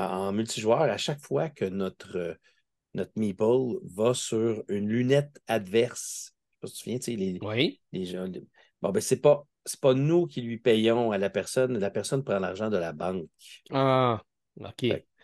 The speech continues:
Speaker 1: fait que tu comprends
Speaker 2: Parce que
Speaker 1: que
Speaker 2: je trouvais qu'on n'avait pas beaucoup d'argent dans le jeu. C'était, ça devenait encore plus compliqué, puis ça déstabilisait.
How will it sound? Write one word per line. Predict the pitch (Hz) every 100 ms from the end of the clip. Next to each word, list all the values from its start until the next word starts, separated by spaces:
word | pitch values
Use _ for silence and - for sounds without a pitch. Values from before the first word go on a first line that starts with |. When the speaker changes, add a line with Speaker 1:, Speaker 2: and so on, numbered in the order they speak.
| -
Speaker 1:
fait | 82
que | - 92 90 85
tu | - -
comprends | 92 110
Speaker 2:
Parce | 120
que | 135 123 104
Speaker 1:
que | 92
Speaker 2:
je | -
trouvais | 147 160
qu'on | 165 131
n'avait | 120 -
pas | - 151
beaucoup | 120 113 147
d'argent | 123 110 120 123
dans | 113
le | 104
jeu. | 107 107
C'était, | - 110
ça | - 107
devenait | 110 113
encore | 101 - 113 107
plus | - 117
compliqué, | 113 101 - 180
puis | -
ça | 127
déstabilisait. | 117 117 135 117 110 110 117 135 143